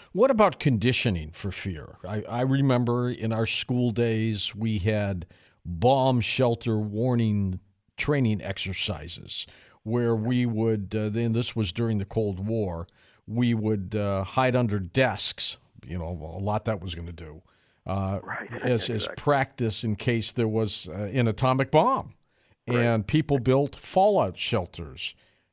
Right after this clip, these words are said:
Speaker 1: And, I mean, people were scared then, Adam. They really
Speaker 2: Yeah.
Speaker 1: were scared.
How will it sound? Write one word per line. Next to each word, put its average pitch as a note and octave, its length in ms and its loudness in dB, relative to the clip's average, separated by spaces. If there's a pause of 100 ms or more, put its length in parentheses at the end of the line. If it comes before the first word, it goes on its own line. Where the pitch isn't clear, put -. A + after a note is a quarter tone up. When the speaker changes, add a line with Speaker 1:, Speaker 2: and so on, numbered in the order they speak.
(100)
Speaker 1:
And, A2 520 -2 (120)
I A#2 120 -4
mean, B2+ 180 2
people A3 380 -2
were G#3+ 160 0
scared F3+ 680 0
then, E2+ 260 -4
Adam. F#2+ 420 -6
They B2 120 0
really F3+ 540 0
Speaker 2:
Yeah. D#3 100 -4
Speaker 1:
were D3+ 140 -4
scared. G#2+ 800 -4